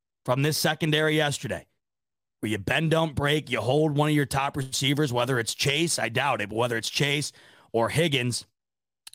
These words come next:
you can hold one of them to a Waddle type game or close to it. And then you can sack Burrow four-ish times like you did yesterday against Miami.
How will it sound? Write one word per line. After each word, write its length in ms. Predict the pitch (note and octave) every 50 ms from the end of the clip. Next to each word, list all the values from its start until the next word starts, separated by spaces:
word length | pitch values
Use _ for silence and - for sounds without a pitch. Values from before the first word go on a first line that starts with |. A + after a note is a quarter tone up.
| _ -
you 120 | - A2
can 100 | G#2 A2
hold 300 | G2+ A2 C3+ E3+ G3 F#3+
one 160 | F3+ F#3+ G3 F#3
of 40 |
them 140 | F3+ F#3 F#3
to 100 | F3 D#3
a 100 | C3 B2+
Waddle 400 | B2+ C3+ C3+ D3+ F3 F3 F3+ E3+
type 280 | - - F3 E3+ E3+ D3
game 320 | D#3 E3+ E3+ E3 D#3+ D3
or 40 | C3+
close 380 | - B2 D3+ E3+ E3+ D#3 - -
to 240 | - F#3 F#3 D3
it. 140 | G2 D2+ - _ _ _ _ _ _ _ _ _ _ _ _ _ _ _ _ _
And 100 | G#2 A2+
then 100 | C3+ D#3+
you 60 | E3+ E3+
can 140 | - E3
sack 420 | C3 - - D#3+ D#3 D#3+ F3+ C#3+ C3
Burrow 280 | D#3 D#3+ E3+ F3 F3
four-ish 500 | D#3+ - - D3 E3 F3+ F3+ F3+ D3+ -
times 360 | - D3 D3+ D#3+ F3 F3+ E3+ D#3+
like 140 | E3 D3
you 80 | D#3 D#3
did 200 | C#3 D#3+ D#3 D3+
yesterday 420 | D#3 D3 E3 - - D#3+ E3 D#3+
against 280 | D#3+ D3 D#3+ D#3+ D3+ -
Miami. 580 | D#3 D3 C#3 C#3 D3 D#3+ E3+ F#3 G3 G#3 -